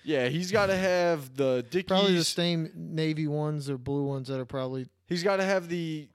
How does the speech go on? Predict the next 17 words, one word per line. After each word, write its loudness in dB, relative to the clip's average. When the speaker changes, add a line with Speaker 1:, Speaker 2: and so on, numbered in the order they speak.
Speaker 1:
the -6
Dickies, -4
the 0
Under -2
Armour -2
stretchies, -4
and -8
then -4
he'll -4
have -4
the -20
diaper -4
instead -8
of -8
underwear. -12
But, -14
yeah. -12